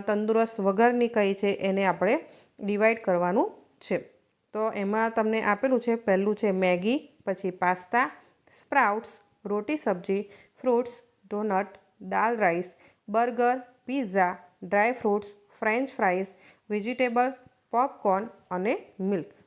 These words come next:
તો આપણે એને આવી રીતે ડિવાઇડ કરીશું. હેલ્ધીની અંદર આવશે સ્પ્રાઉટ, રોટી સબ્જી, ફ્રૂટ્સ, દાલ રાઈસ, ડ્રાય ફ્રૂટ્સ, વેજીટેબલ અને મિલ્ક. જ્યારે અનહેલ્ધીની અંદર આવશે મેગી,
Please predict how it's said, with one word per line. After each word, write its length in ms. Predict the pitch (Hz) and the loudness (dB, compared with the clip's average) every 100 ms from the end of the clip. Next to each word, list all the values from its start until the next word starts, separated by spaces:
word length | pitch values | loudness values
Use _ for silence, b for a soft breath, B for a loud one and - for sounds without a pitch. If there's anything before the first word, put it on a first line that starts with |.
| - | -6
તો 60 | 202 | -2
આપણે 240 | 190 208 | -2 -2
એને 140 | 196 | -2
આવી 160 | 202 190 | 0 0
રીતે 200 | 190 196 | 0 -2
ડિવાઇડ 340 | 185 185 208 | 0 0 0
કરીશું. 520 | 196 165 170 240 320 B B B B | 0 -2 0 0 0 B B B B
હેલ્ધીની 440 | 214 220 220 285 302 | -2 0 0 0 0
અંદર 240 | 247 240 | 2 4
આવશે 440 | 214 185 190 202 254 - - _ | 4 2 0 2 0 -2 -20 _
સ્પ્રાઉટ, 560 | - - - 208 180 254 - - _ _ - | -20 -8 0 2 2 0 -8 -20 _ _ -6
રોટી 340 | 226 269 311 | -2 -2 -2
સબ્જી, 560 | 294 208 180 208 277 B B B _ | -2 -2 -2 -4 -4 B B B _
ફ્રૂટ્સ, 460 | 269 208 247 - - _ _ _ _ | -2 0 -2 -6 -20 _ _ _ _
દાલ 340 | 196 208 220 247 | -4 0 0 2
રાઈસ, 300 | 208 175 208 - _ _ 180 | 0 0 -4 -12 _ _ -10
ડ્રાય 380 | 175 202 214 | 0 2 2
ફ્રૂટ્સ, 480 | 262 220 175 202 - _ - | 0 0 0 -2 -10 _ -10
વેજીટેબલ 580 | 185 208 247 220 175 208 | -4 -2 -2 0 2 0
અને 420 | - 175 233 403 B B B | 0 0 0 -2 B B B
મિલ્ક. 260 | 202 175 - b b 196 | -4 -4 -6 b b -2
જ્યારે 220 | 202 214 | 0 0
અનહેલ્ધીની 840 | - 214 302 277 220 196 208 202 | 0 0 0 2 2 2 0 2
અંદર 220 | 180 180 | 2 2
આવશે 480 | 170 165 - 269 330 B B - | 2 0 0 -2 -2 B B -8
મેગી, 600 | 190 190 175 208 277 | -4 -2 -2 -4 -4